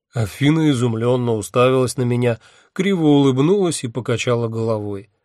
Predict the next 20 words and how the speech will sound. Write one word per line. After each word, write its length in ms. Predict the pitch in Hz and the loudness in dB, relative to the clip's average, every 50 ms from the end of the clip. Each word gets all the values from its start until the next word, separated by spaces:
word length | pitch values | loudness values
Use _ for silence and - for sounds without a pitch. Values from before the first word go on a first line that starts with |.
| _ _ _ | _ _ _
«Ну 240 | 147 151 151 160 185 | 0 2 2 2 2
ты 160 | - 180 180 | 2 0 0
разошёлся, 720 | 185 185 180 202 226 202 - - 180 151 120 117 - - 147 | 0 0 0 0 0 0 0 0 2 2 2 0 -2 -4 -4
груз 360 | 139 139 147 151 143 - - | -2 0 0 0 0 0 -2
виселицы!» 720 | 156 160 156 131 - - 131 120 127 120 - - 135 127 123 _ _ _ _ _ _ _ _ _ _ _ _ | -2 -2 -2 -2 -2 -4 -4 -4 -4 -6 -6 -6 -6 -6 -8 _ _ _ _ _ _ _ _ _ _ _ _
Я 220 | - 131 127 127 120 | -6 -4 -4 -2 -2
не 140 | 113 107 101 | -4 -6 -6
стал 320 | - - - 113 107 95 | -8 -8 -6 -6 -6 -6
сердиться 640 | - - 120 110 107 104 113 113 110 - - 120 | -8 -8 -10 -8 -8 -6 -6 -6 -6 -6 -6 -6
на 80 | 110 107 | -6 -6
неё 360 | 104 104 104 107 104 104 104 | -6 -8 -8 -8 -8 -8 -8
за 180 | 98 101 98 95 | -8 -8 -8 -6
то, 300 | - 139 139 127 113 - _ _ _ _ _ | -4 -4 -4 -4 -4 -8 _ _ _ _ _
что 240 | - - - - - | -16 -12 -8 -8 -6
она 180 | 180 180 185 | -6 -6 -8
снова 460 | 160 - - 233 226 220 202 175 147 127 | -8 -8 -10 -8 -6 -2 0 0 0 0
вспомнила 640 | 120 - - - 160 156 147 139 131 123 123 120 | -2 -4 -6 -4 -2 -2 0 -2 -2 -2 -4 -4
это 220 | 117 113 - 107 | -6 -6 -8 -10
недостойное 800 | 101 104 110 117 107 107 110 95 - - 117 104 98 98 98 98 95 | -8 -8 -6 -6 -4 -4 -6 -6 -6 -6 -6 -4 -4 -6 -6 -8 -8
прозвище. 680 | - - 107 101 98 98 107 101 98 - - - 101 | -10 -10 -12 -10 -12 -12 -14 -14 -12 -12 -12 -12 -14